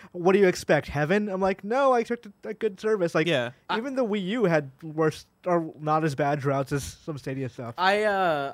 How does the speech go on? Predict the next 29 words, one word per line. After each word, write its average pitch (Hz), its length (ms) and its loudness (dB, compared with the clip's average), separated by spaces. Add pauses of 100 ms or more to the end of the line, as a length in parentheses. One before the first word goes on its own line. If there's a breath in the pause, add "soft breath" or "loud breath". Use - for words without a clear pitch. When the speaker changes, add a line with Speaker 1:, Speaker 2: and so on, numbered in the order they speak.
Speaker 3:
I 165 140 -2
actually 180 380 -4
bought 131 340 -4
it 123 180 -6 (720)
once, 147 420 -6
like, 131 200 -8 (220)
even 156 240 -6
though 147 260 0
they 127 140 -4
had 131 120 -4
announced 123 420 -8
that, - 120 -12
like, 117 160 -12
there 120 80 -8
wasn't 113 220 -12
gonna 113 120 -12
be 117 80 -8
any 110 140 -10
games, 110 320 -12
it 117 80 -10
was, 110 100 -12
like, 113 200 -10
kind 143 160 -8
of 123 80 -10
thing 127 140 -10
that 120 100 -6
I - 20 -6
was 113 160 -8
like, 110 160 -10